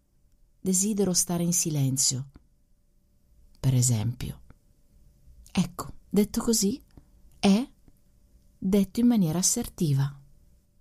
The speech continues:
Undici. Esprimere emozioni positive, di gioia, di orgoglio, di attenzione, di piacere, di complimenti, senza temere che chi ci vede felici ci amerà di meno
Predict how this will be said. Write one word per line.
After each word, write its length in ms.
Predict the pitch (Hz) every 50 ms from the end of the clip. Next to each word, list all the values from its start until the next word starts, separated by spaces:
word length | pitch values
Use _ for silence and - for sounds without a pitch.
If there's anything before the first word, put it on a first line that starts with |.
| _ _ _ _ _ _ _
Undici. 600 | - 208 180 165 156 143 139 139 - - 143 139 139 - - - _ - - - - - - - -
Esprimere 580 | - 202 - - - 277 285 294 277 262 240
emozioni 520 | 226 208 208 196 - - - 220 220 220 208
positive, 720 | 185 - 190 170 175 170 143 160 147 139 127 135 131 131 - - - - -
di 220 | - - 175 180 165
gioia, 480 | 143 147 165 175 175 170 156 151 151
di 140 | 151 147 170
orgoglio, 580 | 165 160 151 147 151 170 175 170 160 151 147 156
di 100 | 151 160
attenzione, 720 | 160 - - 185 170 160 143 - - - 170 170 170 160
di 120 | 151 156 147
piacere, 560 | 143 165 156 147 - 175 175 180 170 156 156
di 80 | 160
complimenti, 920 | 147 - 185 185 170 175 165 160 151 160 175 170 156 147 143 147 147 143 143 - - - - - -
senza 480 | - - - 311 311 294 - - 240
temere 540 | 208 - 208 196 214 220 214 196 170 151 151
che 140 | 143 165 143
chi 120 | 139 208
ci 160 | 202 - - 180
vede 220 | 175 185 175 175
felici 500 | 143 - 165 160 175 196 202 180 185 165
ci 140 | 139 - 175
amerà 320 | 160 165 160 160 170 170
di 100 | 170 165
meno 420 | 160 165 175 175 185 190 175 156